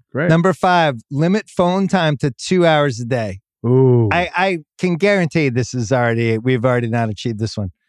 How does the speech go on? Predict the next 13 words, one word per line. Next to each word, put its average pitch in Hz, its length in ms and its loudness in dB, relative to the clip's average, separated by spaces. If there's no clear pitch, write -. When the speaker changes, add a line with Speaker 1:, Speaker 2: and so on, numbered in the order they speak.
Speaker 1:
Mm. 92 220 -16
Speaker 2:
Uh, 120 280 0
number 170 240 2
six, 151 420 -2
bench 165 300 -2
one 185 180 0
eighty, 160 300 2
squat 156 580 -2
two 175 160 -4
fifty, 170 500 -2
deadlift 147 560 -2
three 151 220 -2
sixty. 120 540 -6